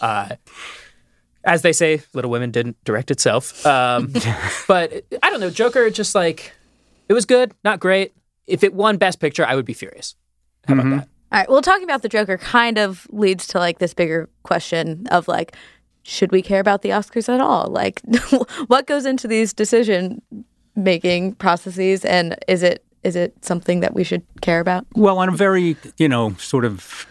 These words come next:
Speaker 2: pragmatic level, <clears throat> it enhan-, you know, it, it advances people's careers. It makes some money for people. There's an economic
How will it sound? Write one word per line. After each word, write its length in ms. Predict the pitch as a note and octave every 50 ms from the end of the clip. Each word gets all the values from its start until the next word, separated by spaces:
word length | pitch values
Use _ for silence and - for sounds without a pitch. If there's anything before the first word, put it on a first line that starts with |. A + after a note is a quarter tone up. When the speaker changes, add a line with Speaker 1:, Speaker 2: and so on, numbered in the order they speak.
| - - - - -
Speaker 2:
pragmatic 720 | - C3 A#2 A2 G#2+ A#2 A#2 B2+ B2+ A#2 G#2+ - - - -
level, 460 | A#2+ C3 D3+ B2+ G#2+ F#2 F#2+ G2 - _ _
<clears throat> 100 | _ -
it 540 | A3 B3 - A3 F#3+ C3 - _ - D3 C3
enhan-, 360 | B2+ A2 D3 D3 D3 D3+ -
you 100 | D3+ D3+
know, 140 | C#3+ B2 A2
it, 100 | A#2+ B2+
it 100 | C#3 B2
advances 480 | B2 A#2+ A2+ C3 C3+ D3 C#3+ - B2+ -
people's 340 | - C3+ B2 - A#2+ G#2 -
careers. 520 | - A#2+ G2+ F#2 F#2+ G2 A2+ C3 - - C#3+
It 120 | B2+ A2
makes 240 | B2 B2+ B2+ - -
some 100 | C#3+ A#2+
money 200 | B2 C3 C3+ C#3
for 160 | C3 - B2+
people. 440 | - - G#2 G2 - A#2 A#2+ B2 - _ - - _ _ _
There's 140 | - B2+ A#2+
an 120 | C3 B2
economic 640 | C3 C3+ - - C3+ C3 B2 A#2+ A#2 A#2 A2 A2+ _